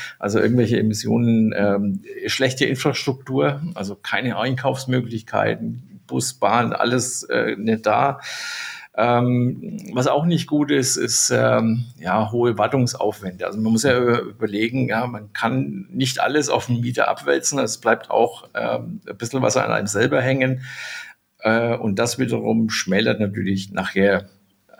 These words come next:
äh, meinen Gewinn. Ähm, und deswegen sollte man da auch ein bisschen drauf achten, dass die Immobilie eben in einem guten, äh, Zustand ist. Ähm, würde ich also nie, ähm,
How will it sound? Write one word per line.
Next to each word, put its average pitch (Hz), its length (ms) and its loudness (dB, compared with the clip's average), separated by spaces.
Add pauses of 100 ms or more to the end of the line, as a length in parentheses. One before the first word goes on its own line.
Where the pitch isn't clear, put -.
(120)
äh, 92 200 2 (720)
meinen 92 280 2
Gewinn. 110 440 0 (260)
Ähm, 113 600 0 (100)
und - 540 -2 (360)
deswegen 107 360 0
sollte 113 240 2
man 107 180 2
da 101 140 2
auch 117 220 0
ein - 40 -14
bisschen 113 220 -4
drauf 110 280 0
achten, - 220 -2
dass 113 140 0
die - 100 -4
Immobilie 104 560 0
eben 107 240 0
in - 80 -2
einem 98 160 2
guten, 127 480 4 (640)
äh, 113 220 2
Zustand 127 560 0
ist. - 500 2
Ähm, 107 600 0 (580)
würde 110 140 0
ich - 140 0
also 104 280 4
nie, 120 600 2
ähm, 110 500 -2